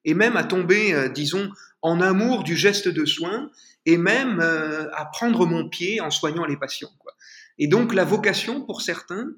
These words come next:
elle apparaît au fur et à mesure qu'on découvre le métier. Et ça, c'est un philosophe qui le disait très bien, c'est Aristote, hein, c'est que on devient forgeron, euh, par le métier. C'est en forgeant qu'on devient forgeron.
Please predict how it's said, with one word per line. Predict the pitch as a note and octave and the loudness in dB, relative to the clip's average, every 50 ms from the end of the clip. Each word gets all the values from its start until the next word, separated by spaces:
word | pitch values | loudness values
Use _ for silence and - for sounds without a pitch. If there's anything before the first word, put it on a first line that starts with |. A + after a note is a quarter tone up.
| _ _ _ _ _ _ _ | _ _ _ _ _ _ _
elle | - C#3 C#3 E3+ | 2 2 4 4
apparaît | G3 G3+ G3+ A3 G#3 G3 G3 A#3 C#4 D4 A#3 - | 4 2 2 2 2 2 2 0 -2 -4 -4 -2
au | - D#3+ | -2 -2
fur | D#3+ - - B3 B3+ G#3 | -2 -2 -4 -2 -2 -2
et | G3+ | -2
à | F#3 | -2
mesure | F3 E3+ E3+ E3+ F3 A3+ C4 A#3 - - | 0 0 0 0 -2 -4 -6 -6 -6 -6
qu'on | E3+ E3 D3+ | -4 -2 0
découvre | D3 F#3+ G3 F#3+ - B3 A#3 G3+ F3+ E3+ | 0 0 0 -2 -4 -8 -6 -4 -4 -4
le | E3 | -4
métier. | D#3 D#3 D3 - - B2+ C3 _ _ _ - - - _ _ _ - | -4 -4 -6 -6 -8 -12 -12 _ _ _ -20 -20 -20 _ _ _ -8
Et | C3+ | -4
ça, | - G3+ G#3 | -2 0 0
c'est | G3+ - F#3+ | 0 0 -2
un | E3 D3 | -2 -4
philosophe | - - E3 E3+ E3 E3+ F#3 F3+ - | -2 0 0 2 2 2 0 -2 -2
qui | - D3+ | -4 -2
le | C#3+ C#3+ | -2 -2
disait | C3+ B2+ C3+ C#3 C#3+ D3 | -2 -2 -4 -2 -2 -2
très | D3 - C#3+ | -2 -4 -6
bien, | C#3+ G3 B3 E3+ | -4 -4 -4 -4
c'est | - - D3+ C#3 | -4 -2 -2 -2
Aristote, | C3+ C3+ C#3 C#3 - - C#4 C#4+ - - | -2 -2 -4 -4 -4 -4 -4 -6 -4 -6
hein, | F3+ A#3 D4 - _ _ - - - - _ - | -6 -6 -6 -8 _ _ -20 -20 -20 -20 _ -8
c'est | - - E3 E3+ E3+ | -4 0 0 0 2
que | - E3 E3 E3 D#3+ D3+ C#3 C3 - - - - - - | 2 4 4 4 4 2 0 -2 -6 -12 -14 -14 -8 -6
on | D#3 E3 | -4 -2
devient | D3 C#3 G#3+ G3+ - G#3+ G#3 F#3+ | 0 0 0 0 0 -2 -2 -2
forgeron, | - - G3 F3 D3 C#3+ D#3 D3+ D3 E3+ G3+ B3 D4+ E4 - - _ _ _ _ _ _ - D3 | -2 -2 -4 -4 -2 0 0 0 0 0 -2 -2 -4 -6 -10 -12 _ _ _ _ _ _ -8 -4
euh, | C#3+ C#3+ C#3+ C#3 C#3 C#3 C#3 - | -2 0 2 2 2 2 2 2
par | G3+ G3+ G3+ D3+ E3 | 2 2 2 2 2
le | E3 E3+ | 2 4
métier. | E3+ F3 E3+ E3+ - - G3+ F#3+ D#3+ D3 - - | 4 2 0 0 -2 -2 -2 -2 -4 -6 -8 -6
C'est | - - E3 - - | -4 -4 -2 0 -2
en | E3+ E3 | -2 -2
forgeant | - - - - G3 F#3 D#3 D#3+ D3 F3+ G#3 B3+ E4 - - - _ _ - | -4 -8 -4 0 0 0 0 0 -2 -2 -2 -2 -4 -8 -12 -20 _ _ -8
qu'on | E3+ D#3+ | -2 2
devient | D3+ E3+ E3 F#3 A3+ A#3 | 2 2 4 2 0 0
forgeron. | - - G3 E3 - F3 E3+ E3 E3+ - | 0 -2 -4 -2 0 0 0 0 0 -6